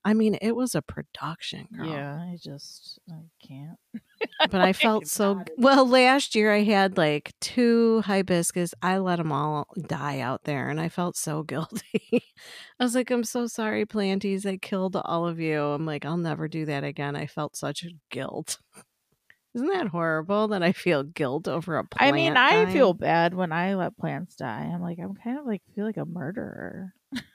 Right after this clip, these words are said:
Speaker 1: Okay, so I'm not the only one. I felt so horrible, but I was like, "Well, that one hibiscus," I'm like, "Motherfucker, you haven't bloomed in, like, three years. If you're gonna stay out there,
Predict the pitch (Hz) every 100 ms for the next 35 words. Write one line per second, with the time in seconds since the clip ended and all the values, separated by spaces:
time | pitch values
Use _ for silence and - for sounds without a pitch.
0 | _ 523 - 523 - 240 285 311 254 240
1 | 277 269 277 285 285 277 277 254 214 269
2 | 359 208 - 240 226 - - 233 233 220
3 | 208 262 403 220 143 120 139 208 196 220
4 | 220 226 208 214 214 226 208 220 269 240
5 | 190 185 180 196 - 214 226 226 240 247
6 | 247 247 254 277 294 226 170 175 185 247
7 | 202 156 156 151 - 202 233 220 285 339
8 | 175 190 247 254 170 - 151 147 165 170
9 | 196